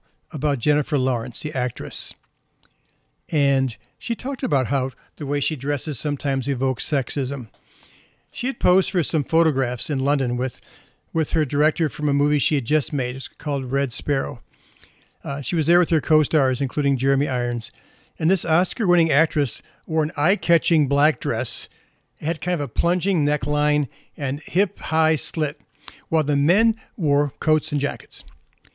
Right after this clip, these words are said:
And because of the outfit, she was criticized for it. And she said she wore that dress outside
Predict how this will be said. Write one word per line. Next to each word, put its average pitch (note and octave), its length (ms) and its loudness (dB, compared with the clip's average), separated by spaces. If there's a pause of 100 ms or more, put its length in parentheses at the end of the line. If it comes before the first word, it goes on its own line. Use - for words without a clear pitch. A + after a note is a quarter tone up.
(680)
And D#3+ 80 2
because A#3 400 2
of C#4+ 80 -2
the B3+ 160 0
outfit, C#3+ 420 -2
she - 160 -2
was F3 160 0
criticized C3+ 680 -4
for D3+ 220 -8
it. - 180 -20 (1300)
And C#3 120 -2
she B3+ 220 2
said F3 380 0
she A3 180 -2
wore A3 220 2
that F3+ 180 2
dress D3 380 0
outside C3+ 580 0